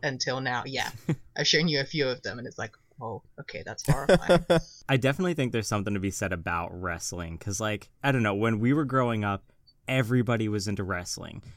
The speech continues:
Speaker 2: You're, you're, you're a boy in the sixth grade, you're into wrestling. Like, everybody I knew was into it. So, like,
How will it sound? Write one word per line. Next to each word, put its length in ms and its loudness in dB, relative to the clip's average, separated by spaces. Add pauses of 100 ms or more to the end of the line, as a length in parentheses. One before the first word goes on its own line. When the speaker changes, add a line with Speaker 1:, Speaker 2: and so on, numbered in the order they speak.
(140)
Speaker 2:
You're, 340 8
you're, 320 4
you're 200 2
a 20 4
boy 280 4
in 100 6
the 60 4
sixth 320 0
grade, 440 6
you're 220 6
into 220 4
wrestling. 680 0
Like, 160 -8
everybody 480 4
I 80 2
knew 200 2
was 200 0
into 360 -2
it. 200 -12 (400)
So, 200 4
like, 280 2